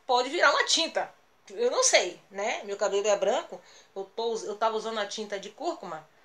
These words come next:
aí você passa e o cabelo fica parecendo que deu luz. E depois quando a gente vai lavar, sai, tudo bem.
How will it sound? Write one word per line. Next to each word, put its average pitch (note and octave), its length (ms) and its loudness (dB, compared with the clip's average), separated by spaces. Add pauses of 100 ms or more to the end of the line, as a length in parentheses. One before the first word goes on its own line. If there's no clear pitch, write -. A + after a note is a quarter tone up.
(220)
aí G3 200 -4
você B3 240 -2
passa C4 640 0
e B3 100 -8
o B3 60 -10
cabelo B3 240 2
fica B3+ 180 -6
parecendo B3 280 0
que C#4 40 -10
deu C4+ 140 -2
luz. G#3+ 160 -2
E A3 40 -8
depois D4+ 260 -2
quando F4 140 -6
a - 20 -10
gente - 80 -6
vai D#4 100 0
lavar, D4 320 2
sai, G3+ 280 2
tudo B3+ 180 -10
bem. F#3 200 -6